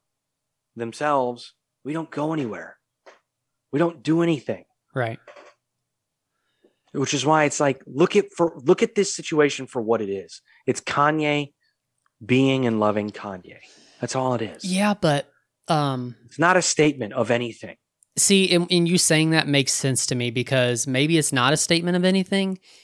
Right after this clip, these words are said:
Speaker 2: It's literally, and you said this a while ago too about the shock factor. It's literally the shock factor of seeing the words "White Lives Matter" on a t-shirt.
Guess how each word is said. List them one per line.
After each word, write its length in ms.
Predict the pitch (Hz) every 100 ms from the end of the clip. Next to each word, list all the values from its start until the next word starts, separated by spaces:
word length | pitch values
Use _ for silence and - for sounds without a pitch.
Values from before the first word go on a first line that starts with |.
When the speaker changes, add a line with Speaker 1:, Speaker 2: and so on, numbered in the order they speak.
| _
Speaker 2:
It's 260 | 160 - -
literally, 840 | 156 143 156 170 190 190 190 180 -
and 240 | 151 139
you 220 | 135 139
said 180 | 135 139
this 140 | 135 147
a 40 |
while 120 | 139
ago 100 | 139
too 160 | 135 170
about 160 | 143
the 60 | -
shock 280 | - 156 147
factor. 320 | 127 110 127
It's 200 | 131 -
literally 440 | 143 170 190 190
the 160 | 180 147
shock 460 | - - 143 139 -
factor 640 | - 117 113 123 120 - _ - _ _ -
of 300 | 147 131 120
seeing 800 | - - 170 156 143 131 123 127
the 200 | 135 139
words 580 | 131 156 139 131 120 113
"White 320 | 117 123 123
Lives 340 | 135 123 120 120
Matter" 360 | 120 117 120 -
on 300 | 127 120 117
a 100 | 123
t-shirt. 560 | 113 - 120 - -